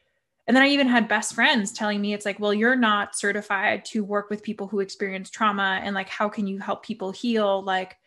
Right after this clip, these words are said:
I, I just had so many people saying that it was a bad idea to start a business in a, in the pandemic, that it was a, that I didn't know what I was doing, that I wasn't qualified, and all of these things. I had, I had my own mom saying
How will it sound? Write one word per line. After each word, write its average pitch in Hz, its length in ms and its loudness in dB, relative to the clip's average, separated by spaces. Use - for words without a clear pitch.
I, 214 220 4
I 220 40 4
just 220 140 0
had 220 160 -2
so - 240 2
many 233 200 6
people 220 320 -4
saying 202 300 -2
that 196 160 -2
it 196 80 0
was 202 140 -2
a 190 40 -6
bad 185 240 0
idea 226 300 0
to 214 60 0
start 202 220 -2
a 196 60 -6
business 202 360 -8
in 190 60 -6
a, 190 180 -8
in 208 120 0
the 208 80 -2
pandemic, 196 720 -4
that 214 180 4
it 214 160 4
was 202 720 2
a, 196 380 4
that 196 180 0
I 190 100 2
didn't 240 160 2
know 254 80 2
what 226 140 4
I 202 100 2
was 196 160 -6
doing, 190 440 -4
that 214 120 0
I 196 140 0
wasn't 226 260 -4
qualified, 196 800 -2
and 202 160 -2
all 208 240 -2
of 202 80 -2
these 208 180 -4
things. 190 220 -10
I 196 100 -6
had, 214 280 -2
I 208 140 2
had 226 160 4
my 208 140 4
own 240 260 6
mom 220 320 6
saying 202 540 -4